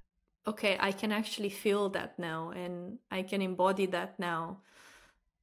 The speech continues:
And obviously, you need to keep going afterwards, and it's not a one-time thing, "Oh, I did the session, and then I'm cured, and I can feel everything now." Yes, you can, much more than you did before, but you need to, you need to keep, keep going, and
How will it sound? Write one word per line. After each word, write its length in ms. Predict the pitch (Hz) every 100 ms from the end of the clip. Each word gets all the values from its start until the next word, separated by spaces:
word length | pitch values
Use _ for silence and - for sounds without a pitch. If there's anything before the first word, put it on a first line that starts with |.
| -
And 140 | 220
obviously, 400 | 233 269 277 269
you 140 | 247
need 200 | 214 208
to 140 | 220 220
keep 320 | - 220 -
going 420 | 196 202 220 202
afterwards, 580 | 175 190 202 185 170 170
and 120 | 175
it's 180 | 170 -
not 160 | 175 185
a 60 |
one-time 500 | 180 175 190 185 175
thing, 300 | 170 185 175
"Oh, 100 | 175 180
I 80 |
did 200 | 180 175
the 80 | 175
session, 380 | 170 208 - 170
and 100 | 175
then 340 | 180 175 175 175 - 185
I'm 100 | 170
cured, 520 | - 220 190 175 175
and 320 | 175 170 170 -
I 100 | 208
can 140 | 233
feel 220 | 226 320
everything 420 | 254 202 190 190 175
now." 260 | 170 170 202
Yes, 260 | 233 262
you 60 | -
can, 520 | - 220 196 190 185 202
much 280 | 196 196
more 200 | 208 208 208
than 140 | 196
you 80 | 208
did 240 | 226 208
before, 560 | 220 220 233 214 190 185
but 420 | 185 190 185 -
you 200 | 220 202
need 200 | 202 214 214
to, 120 | 208 - _ _
you 160 | 220
need 160 | 202 214
to 60 | 208
keep, 280 | 247 196 - _
keep 160 | - 202
going, 460 | 208 220 208 185
and 420 | 185 180 185 180